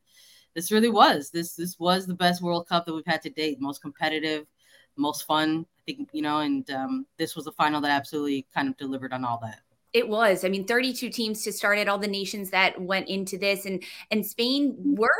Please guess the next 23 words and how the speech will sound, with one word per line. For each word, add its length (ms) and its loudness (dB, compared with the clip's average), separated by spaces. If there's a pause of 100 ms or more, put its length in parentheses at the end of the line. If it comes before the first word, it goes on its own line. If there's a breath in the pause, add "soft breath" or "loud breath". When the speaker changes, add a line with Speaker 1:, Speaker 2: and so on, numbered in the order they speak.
Speaker 2:
a 60 -8
favorite 540 2
at 140 2
the 80 -2
start 260 2
of 60 -4
this 140 -4
tournament 440 -2
to 120 2
some 320 4
extent, 480 0
despite 420 2
missing, 420 -2 (340 loud breath)
um, 240 4
over 220 4
a 40 4
dozen 500 2
players 840 2
to 200 -2
this 240 -2
World 220 0
Cup 240 0
roster 560 2